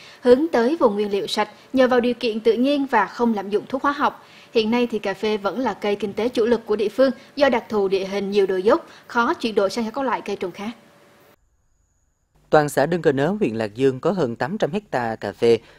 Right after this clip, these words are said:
Speaker 2: chủ yếu của bà con đồng bào dân tộc thiểu số. Đến tháng sáu năm hai nghìn không trăm hai mươi mốt,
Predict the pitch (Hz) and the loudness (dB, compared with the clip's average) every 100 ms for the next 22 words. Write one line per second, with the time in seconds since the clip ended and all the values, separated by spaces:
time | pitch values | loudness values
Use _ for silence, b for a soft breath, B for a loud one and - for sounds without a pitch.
0 | b - 160 180 233 147 147 135 147 151 | b -4 -2 0 0 2 2 0 -2 -4
1 | 110 107 104 117 104 101 113 - 127 226 | -2 -2 -2 -2 -4 -4 -2 0 0 -2
2 | - _ _ _ _ _ - 143 170 190 | -10 _ _ _ _ _ 0 0 0 -2
3 | - 170 196 147 120 95 120 107 110 107 | 0 0 0 -2 -4 -4 -6 -6 -6 -6
4 | 104 101 143 | -6 -2 -2